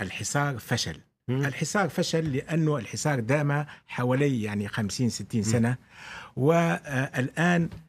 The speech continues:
Speaker 1: أمريكا أولا مضطرة لفك الحصار عن نفسها في موضوع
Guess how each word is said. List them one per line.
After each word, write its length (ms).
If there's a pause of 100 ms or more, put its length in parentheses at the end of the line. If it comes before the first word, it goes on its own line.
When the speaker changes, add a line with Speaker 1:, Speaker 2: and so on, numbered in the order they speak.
(320)
Speaker 1:
أمريكا 640
أولا 240
مضطرة 720 (400)
لفك 640
الحصار 440
عن 260
نفسها 500
في 140
موضوع 560